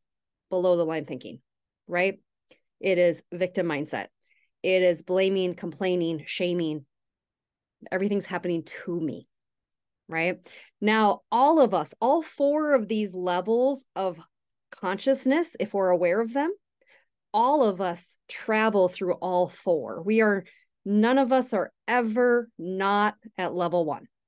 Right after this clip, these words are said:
All right, that is not, that's an unrealistic expectation. There's only one human in the history of the world, uh, that I know that ever existed there. Um, and we are not that person, right? And so, uh, we will never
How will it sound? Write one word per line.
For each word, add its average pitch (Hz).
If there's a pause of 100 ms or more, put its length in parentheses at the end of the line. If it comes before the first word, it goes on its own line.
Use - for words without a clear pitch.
(1000)
All 165
right, 160
that 180
is 170
not, 175
that's 175
an 170
unrealistic 190
expectation. 208
There's 185
only 180
one 185
human 202
in 180
the 170
history 208
of 185
the 190
world, 226 (420)
uh, 180
that 175
I 180
know 180
that 175
ever 175 (560)
existed 170
there. 180 (800)
Um, 190
and 185
we 196
are 180
not 175 (140)
that 170
person, - (280)
right? 240
And 190
so, 214 (380)
uh, 185
we 208
will 208
never 202